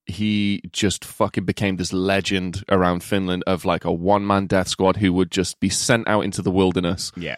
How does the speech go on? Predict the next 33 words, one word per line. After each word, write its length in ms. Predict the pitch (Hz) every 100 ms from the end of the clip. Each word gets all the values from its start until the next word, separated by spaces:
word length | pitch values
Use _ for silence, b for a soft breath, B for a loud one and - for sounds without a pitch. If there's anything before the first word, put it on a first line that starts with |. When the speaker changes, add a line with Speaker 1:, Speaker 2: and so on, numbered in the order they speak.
| -
Speaker 1:
to 80 | -
go 200 | 98 107
and 120 | 101
hunt 200 | 98 104
Russian 280 | 92 - 104
soldiers, 420 | - 78 78 - -
'cause 160 | - 147
the 140 | 160
Finnish 320 | - 180 156
army 200 | 147 135 131
couldn't 260 | 127 113
control 440 | - 104 107 92 -
him. 120 | - _ _ _ _
They 100 | 123
were 80 | 120
like, 120 | 113
"Fuck 320 | - 127 110
it, 100 | 117
you 140 | 107 98
know, 100 | 92
you 140 | 90
go 140 | 101 131
do 140 | 139
you, 300 | 139 113 104
you're 240 | - 101 107
on 120 | 127
your 160 | 117
own, 340 | 104 95 92 95 b b b -
just 240 | 107 -
fucking 460 | - 107 104 95 - -
hunt 300 | 104 98 -
the 80 | 92
Russians." 460 | 87 - 87 -